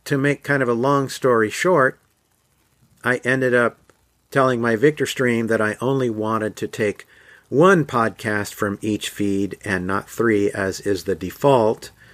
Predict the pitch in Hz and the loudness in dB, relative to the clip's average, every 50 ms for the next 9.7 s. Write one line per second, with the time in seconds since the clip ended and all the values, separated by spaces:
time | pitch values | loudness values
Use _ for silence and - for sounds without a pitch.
0 | - - - - - - - - _ _ _ - 123 139 131 - - 127 120 120 | -20 -20 -20 -20 -20 -20 -20 -20 _ _ _ -2 0 0 0 0 0 2 2 2
1 | 113 110 113 113 113 120 123 - - 117 113 110 110 95 104 120 123 - - 117 | 2 2 2 2 2 2 0 0 -2 -2 -2 -2 0 2 2 0 0 0 -2 -6
2 | - - - - 113 110 107 107 104 104 107 - - 110 107 107 104 98 95 92 | -6 -6 -6 -4 -4 -2 -2 -2 -4 -6 -6 -4 -2 0 0 0 0 -2 -2 -4
3 | 95 - - - - 143 143 151 147 135 - 123 113 110 - 107 110 110 104 110 | -4 -4 -4 0 2 4 6 6 6 4 4 4 2 4 4 2 2 2 2 0
4 | 104 101 101 107 110 117 113 - _ - - - - - _ _ - 113 113 113 | -2 -2 -2 -2 -2 -2 -4 -6 _ -20 -20 -20 -20 -20 _ _ -2 0 0 0
5 | 107 90 104 104 104 104 104 98 95 101 104 107 104 98 - - 104 98 - - | 2 2 2 2 2 0 0 0 0 2 4 2 2 0 0 0 0 0 2 0
6 | - 98 92 92 95 98 98 98 - - 156 156 156 139 - - 120 98 87 82 | -4 -4 -2 -2 -2 -2 -2 -4 0 2 4 4 4 2 0 -4 -4 -4 -4 -4
7 | - - - - - - - - - - - _ - 190 233 247 247 196 143 139 | -8 -12 -16 -16 -16 -16 -16 -16 -18 -20 -10 _ 0 2 2 2 2 0 -2 -2
8 | 147 123 143 147 - - 104 104 120 - - - - - - - - - 92 101 | 0 0 0 0 0 -2 0 0 -2 -2 -6 -12 -20 -20 -20 -20 -16 -8 -6 -4
9 | 107 98 - 107 104 98 92 104 92 90 85 - - | -4 -2 0 0 0 0 0 -2 -4 -4 -6 -10 -18